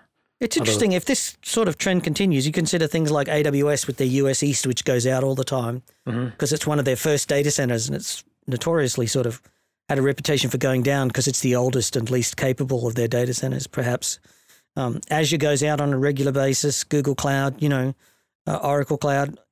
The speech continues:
Speaker 1: If they go out, are they culpable? Well, they would say that they're not responsible. That's all your fault. Uh, but at some point, when it
Speaker 2: I
Speaker 1: gets negligent enough or impactful enough, maybe not.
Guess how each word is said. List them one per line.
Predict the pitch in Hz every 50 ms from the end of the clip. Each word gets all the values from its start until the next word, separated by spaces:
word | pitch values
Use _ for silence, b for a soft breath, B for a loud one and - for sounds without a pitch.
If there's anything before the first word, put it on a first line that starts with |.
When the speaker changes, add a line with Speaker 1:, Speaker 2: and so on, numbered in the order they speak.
| _ _ -
Speaker 1:
If | 175 190 - -
they | 214 214
go | 196 208 190 185
out, | 190 202 165 127 127
are | - 127 143
they | 135 139 131
culpable? | 117 - 165 160 156 - 180 175 208 233 254 254 _ _ -
Well, | - 180 165 151 143 127
they | 117 127 131 143 151
would | 139 139 123
say | - - 135 127
that | 120 123 - -
they're | - 123
not | 113 117 123 151 -
responsible. | - 127 - - 131 127 120 - 143 - 175 180
That's | 139 123 - -
all | 131 120
your | 120 123 123 127
fault. | - - 117 113 101 - _ _ _ _ _ _ _ - B B B B B - -
Uh, | 131 120 117 120 120 117 117 123 151 165 180 - -
but | - 131 127 - -
at | 131 -
some | - 156 175 175
point, | - 127 117 127 175 - _ _ _ _ -
when | 151 139 131 131
it | 127
Speaker 2:
I | 147 208
Speaker 1:
gets | 226 - 143
negligent | 135 139 127 151 156 131 160 143 135
enough | 127 127 131 139 - -
or | 123 117 123
impactful | 139 151 165 - 170 139 - - 123
enough, | 120 113 120 151 - -
maybe | 139 139 160 175 185 170
not. | 175 208 226 160